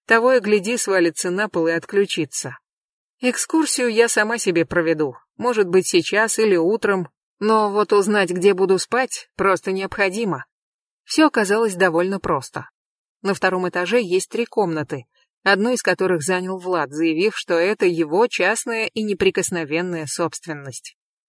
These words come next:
Мне же позволили выбрать спальню из двух оставшихся. И ни в чем себе не отказывай, чувствуй себя как дома. А я спать, скорее всего, до обеда.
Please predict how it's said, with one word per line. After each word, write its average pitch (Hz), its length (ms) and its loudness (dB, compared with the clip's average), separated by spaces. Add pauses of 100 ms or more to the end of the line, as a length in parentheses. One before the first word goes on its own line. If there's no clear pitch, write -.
(140)
Мне 262 220 -2
же 220 140 0
позволили 180 580 0
выбрать 175 400 0
спальню 196 420 0
из 160 120 -2
двух 170 220 -4
оставшихся. 165 720 -8 (560)
И 226 140 4
ни 233 140 2
в 214 60 -12
чем 302 200 -2
себе 190 280 -2
не 180 100 -2
отказывай, 147 760 -4
чувствуй 247 400 -4
себя 180 260 0
как 165 220 -2
дома. 156 340 -2 (520)
А 196 140 2
я 254 260 2
спать, - 540 -2
скорее 226 440 2
всего, 190 340 0
до 190 140 0
обеда. 147 460 -2